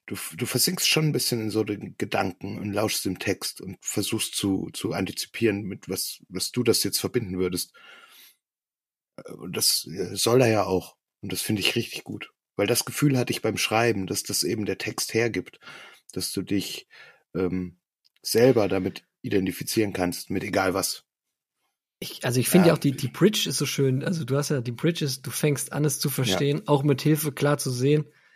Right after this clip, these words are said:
Speaker 2: Die Welt dreht sich weiter und bleibt richtig rumstehen. Das ist echt eine schöne Bridge. Und, und was ich auch schön fand, ist dann wirklich der letzte Schluss, also der, der, der,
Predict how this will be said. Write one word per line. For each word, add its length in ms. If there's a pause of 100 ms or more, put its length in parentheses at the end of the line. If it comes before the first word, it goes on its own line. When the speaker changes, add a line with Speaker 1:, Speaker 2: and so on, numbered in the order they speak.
(460)
Speaker 2:
Die 100
Welt 260
dreht 180
sich 160
weiter 460 (360)
und 200
bleibt 360
richtig 380
rumstehen. 640 (100)
Das 220
ist 80
echt 220
eine 100
schöne 300
Bridge. 420 (1300)
Und, 280
und 120
was 120
ich 80
auch 100
schön 200
fand, 220
ist 180
dann 160
wirklich 340 (160)
der 120
letzte 500
Schluss, 500
also 240
der, 160
der, 140
der, 180